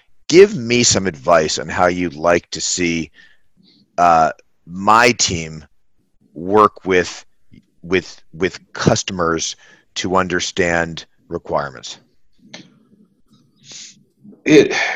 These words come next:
Speaker 2: you, you have to find the right individuals, right, within those contexts to do that work. So, um, you know, a partnership,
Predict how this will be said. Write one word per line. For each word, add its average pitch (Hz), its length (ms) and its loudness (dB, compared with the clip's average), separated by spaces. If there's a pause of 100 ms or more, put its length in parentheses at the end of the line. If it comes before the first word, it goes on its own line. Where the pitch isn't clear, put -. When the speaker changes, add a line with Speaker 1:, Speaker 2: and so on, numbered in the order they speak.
Speaker 2:
you, 143 240 8
you 143 240 8
have 156 260 8
to 147 80 4
find 139 340 6
the 113 80 10
right 107 380 8 (880)
individuals, 110 920 6 (440)
right, 90 320 4
within 104 380 8
those 95 200 6
contexts - 920 -6 (160)
to - 140 -20
do 95 180 -2
that 82 260 0
work. - 320 -14
So, 95 500 4 (520)
um, 110 600 6 (920)
you 117 140 -2
know, 110 180 8
a 98 100 2
partnership, 123 800 4